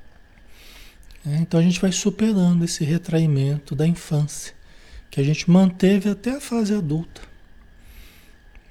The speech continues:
entendeu? Em que a gente não se permitia falar de certos assuntos, não se permitia, né, falar de alguma coisa mais íntima, não se permitia falar de muitas coisas, né?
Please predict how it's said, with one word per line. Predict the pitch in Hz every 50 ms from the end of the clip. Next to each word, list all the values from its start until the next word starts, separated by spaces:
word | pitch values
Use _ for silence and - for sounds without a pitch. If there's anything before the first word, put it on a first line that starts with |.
| - - -
entendeu? | 160 139 131 139 151 170 180 - - - - -
Em | 151
que | 139 -
a | 147
gente | 143 143 - -
não | 165 170 185
se | 180 - 190
permitia | 175 - 175 165 160 156 147 147 - - - 165 160
falar | - - 156 139 139 143
de | 135 131
certos | - - - 139 131 - - 131 117
assuntos, | 120 117 - - - - - 131 - - - - - 143
não | 143 143
se | 143 - - -
permitia, | - 156 143 139 135 135 - - - - 151 151 151 - - - - - - - - - - - - - - - - - - -
né, | 139 151 170
falar | 165 - - 139 131 135 139 143
de | 139 127 139
alguma | 131 127 127 131 131 131 127 123 120 120 120 - - -
coisa | - 143 135 123 127 120
mais | 123 123 120 110 104 113
íntima, | 127 139 156 165 165 160 - - 139 127
não | 123 139 143
se | - - -
permitia | - 143 139 135 127 123 127 - - 139 135 139
falar | 139 - - 135 131 127 131 135
de | 131 127 127 131 127 127 - - - - - - - -
muitas | 151 170 170 - 151 - -
coisas, | - - 160 143 143 135 131 135 131 135
né? | 139 147